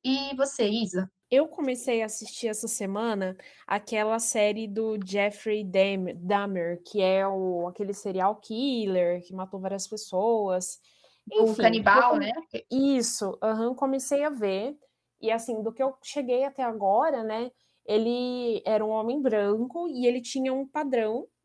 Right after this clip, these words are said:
Speaker 2: o-, ok, ele provavelmente era uma, eu não terminei de ver a série, tá, gente?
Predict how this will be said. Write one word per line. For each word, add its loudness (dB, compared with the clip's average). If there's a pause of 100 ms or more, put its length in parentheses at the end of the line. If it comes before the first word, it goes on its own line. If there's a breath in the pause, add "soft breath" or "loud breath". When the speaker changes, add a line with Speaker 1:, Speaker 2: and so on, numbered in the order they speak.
(100)
Speaker 2:
o-, -6 (120)
ok, -4
ele -6 (120)
provavelmente -2
era -4
uma, -6 (100)
eu -2
não -4
terminei -2
de -4
ver 0
a 0
série, -4
tá, -2
gente? -8